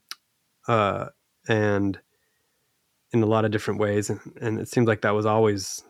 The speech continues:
the case at some point. And now we do all of our merch in-house, and, um, and so it's, like, coming up with new products is really, really fun. We can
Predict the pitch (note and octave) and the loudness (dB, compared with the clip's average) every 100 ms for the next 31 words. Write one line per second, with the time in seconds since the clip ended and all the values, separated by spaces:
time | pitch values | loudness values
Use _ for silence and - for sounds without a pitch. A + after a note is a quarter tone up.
0 | _ G#2 - A#2 G#2+ - G2 - G#2 - | _ -12 -2 2 2 0 -10 -6 -4 -2
1 | G2+ G#2 A2 A2 A2 G2 G#2 G#2 G2 G2+ | -2 0 2 2 0 0 0 0 0 0
2 | G2 - G#2+ G2+ G#2 G2 G2+ - - - | -4 -6 -6 -2 -2 -2 -6 -12 -14 -20
3 | _ A2 G2 F#2+ F#2 F#2+ - _ _ _ | _ -6 -6 -4 -6 -8 -12 _ _ _
4 | _ _ - A2+ F#2+ F#2 F2 G#2 A2+ _ | _ _ -10 -8 -8 -10 -14 -14 -20 _
5 | _ _ _ _ _ _ _ _ _ _ | _ _ _ _ _ _ _ _ _ _
6 | - - - G2 G2 F#2+ F#2 - - A2 | -14 -12 -6 -6 -6 -8 -10 -8 0 2
7 | G2+ F#2 - - A2+ G#2 - - - B2+ | 2 -2 -8 -6 -4 -4 -8 -20 -2 2
8 | A2+ A2 A2 B2 A#2+ - B2+ A#2+ A#2 A#2 | 4 2 -2 0 0 2 4 4 4 0
9 | - A2+ G#2 - A2+ B2 A2+ G#2 - A2+ | -4 -6 -6 -6 0 2 4 0 -4 -2
10 | A#2 G#2+ - A2+ A2+ A2+ A2+ A2 G2+ | 0 0 0 2 4 2 0 -2 -2